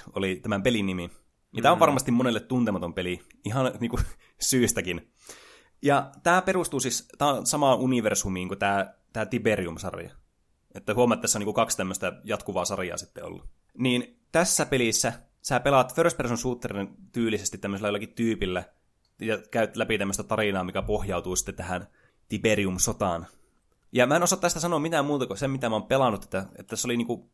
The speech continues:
Speaker 1: single player pe-, peli tai tämmönen, niinku, tarina, joka oli ihan siis tosi köykäinen. Siis semmonen, että meet paikkaan A, tapat kaikki viholliset,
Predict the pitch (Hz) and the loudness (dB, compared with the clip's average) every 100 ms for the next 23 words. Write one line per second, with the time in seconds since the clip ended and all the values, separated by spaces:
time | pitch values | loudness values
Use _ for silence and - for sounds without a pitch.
0 | - - 151 165 135 120 107 - 98 98 | -8 -2 0 0 2 4 4 2 -4 -2
1 | 117 127 135 - _ - - 104 101 95 | 0 0 -2 -10 _ -6 0 0 0 -4
2 | 110 113 117 117 - _ _ 104 107 104 | -2 0 0 -2 -8 _ _ -2 -2 0
3 | 107 135 120 - 147 156 143 113 104 101 | 2 2 2 0 0 0 2 2 2 0
4 | 95 90 110 127 123 117 110 92 - _ | 0 -2 -2 0 2 0 -2 -4 -10 _
5 | _ _ - - 110 117 - 120 113 107 | _ _ -18 -4 2 2 4 2 4 2
6 | 104 117 117 110 - - _ _ - - | 2 4 4 4 -2 -18 _ _ -2 2
7 | 113 107 101 107 101 101 - | 2 2 -4 0 0 -2 -8